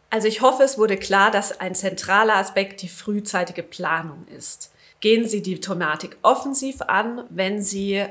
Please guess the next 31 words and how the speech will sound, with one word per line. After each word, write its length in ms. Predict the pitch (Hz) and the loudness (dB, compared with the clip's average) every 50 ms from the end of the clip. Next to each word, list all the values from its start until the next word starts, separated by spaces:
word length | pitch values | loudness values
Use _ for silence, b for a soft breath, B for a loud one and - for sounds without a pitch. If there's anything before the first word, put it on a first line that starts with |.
| - - - | -10 -12 -4
mitbekommen, 840 | 175 196 196 - - 196 190 - - 180 180 185 180 180 185 185 185 - - - _ _ | -4 -4 -4 -4 -6 -8 -8 -2 0 0 0 0 -2 -4 -6 -8 -10 -12 -18 -20 _ _
dass 220 | - 175 170 - - | -2 -2 0 0 -2
Sie 140 | 190 175 | -2 -4
in 220 | - - - - - | -8 -10 -12 -10 -8
eine 160 | 107 175 175 | -8 -8 -8
Prüfungspflicht 840 | - - - 185 - - 156 - - - - - - - - - | -10 -8 -10 -10 -10 -10 -12 -12 -12 -14 -14 -16 -18 -18 -18 -16
rutschen. 340 | - - - - - - - - b b b b b b b b b b b b b | -18 -16 -14 -12 -14 -14 -16 -20 b b b b b b b b b b b b b
Eine 300 | _ - 202 208 - - | _ -2 -2 -2 0 2
enge 280 | - 233 262 262 220 - | 2 2 4 2 2 2
Abstimmung 600 | - 165 - - - - 226 220 226 220 214 214 | 2 0 0 -2 0 0 0 0 0 -2 -2 -2
mit 120 | 202 202 | -2 -2
dem 200 | 214 202 202 185 | 0 -2 0 0
Wirtschaftsprüfer 920 | 190 214 208 - 208 170 160 - - - - 165 156 151 - - 151 - - _ _ _ _ _ _ - | -2 -2 -2 -2 -2 -2 -2 -4 -8 -10 -12 -14 -12 -12 -12 -14 -16 -16 -18 _ _ _ _ _ _ -14
ist 240 | - 175 170 - - | -10 -6 -6 -6 -4
von 180 | - 196 165 - | -4 -8 -8 -6
essentieller 600 | - 165 - - 170 165 - - 156 160 151 156 | -4 -4 -4 -4 -4 -4 -4 -6 -4 -6 -8 -10
Bedeutung. 640 | - 151 - 151 151 156 147 - - 147 151 151 - _ _ _ | -12 -12 -10 -10 -8 -8 -10 -12 -14 -16 -18 -18 -20 _ _ _
Und 260 | - 196 180 - - | -4 -4 -4 -2 -2
bitte 260 | 247 247 240 262 254 | -2 2 4 4 4
keine 460 | 247 - - 202 190 190 190 208 - | 4 2 0 2 2 2 2 0 -2
Angst 480 | - 156 156 160 156 - - - - - _ _ _ _ _ _ | -4 -6 -6 -6 -6 -6 -6 -8 -12 -18 _ _ _ _ _ _
vor 180 | - - 156 | -12 -10 -6
der 140 | 156 151 151 | -6 -6 -4
Wirtschaftsprüfung 840 | 165 208 220 - 226 220 214 - - 214 196 190 196 196 190 185 185 | -4 -4 -2 0 0 0 0 -2 -2 -4 -4 -4 -4 -6 -8 -8 -10
und 180 | - 175 - - | -12 -12 -10 -10
auch 160 | - - - | -10 -10 -10
keine 440 | - - - 190 196 226 233 - - | -6 -2 0 0 0 0 -2 -4 -4
Angst 300 | 160 165 175 185 - - | -4 -6 -6 -8 -10 -8
vor 140 | - 190 | -8 -6
den 180 | 185 196 190 165 | -6 -6 -6 -6
Wirtschaftsprüfern. 800 | 160 156 - - - - - - - 165 160 - - 156 160 - | -8 -10 -12 -14 -10 -12 -12 -10 -12 -16 -16 -14 -16 -16 -16 -18